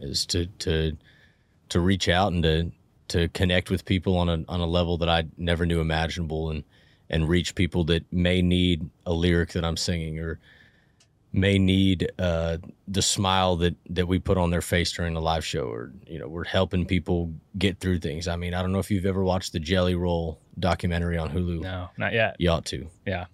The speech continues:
Speaker 1: Um, I was pretty unfamiliar with him. I just, you know, knew him from watching, you know,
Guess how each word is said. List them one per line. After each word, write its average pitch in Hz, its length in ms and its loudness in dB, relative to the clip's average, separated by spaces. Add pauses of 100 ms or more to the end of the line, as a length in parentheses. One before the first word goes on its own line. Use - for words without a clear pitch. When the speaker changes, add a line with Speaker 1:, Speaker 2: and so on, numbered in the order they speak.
Speaker 1:
Um, 76 460 -4 (160)
I 87 180 0 (240)
was 87 160 -8
pretty 98 280 0
unfamiliar 90 760 0 (320)
with 90 240 0
him. 95 320 4
I 87 120 2
just, 80 360 -4
you 85 100 2
know, 82 120 2
knew 82 200 4
him 87 200 4
from 82 420 0 (1040)
watching, 80 640 2 (600)
you 82 140 0
know, 82 220 0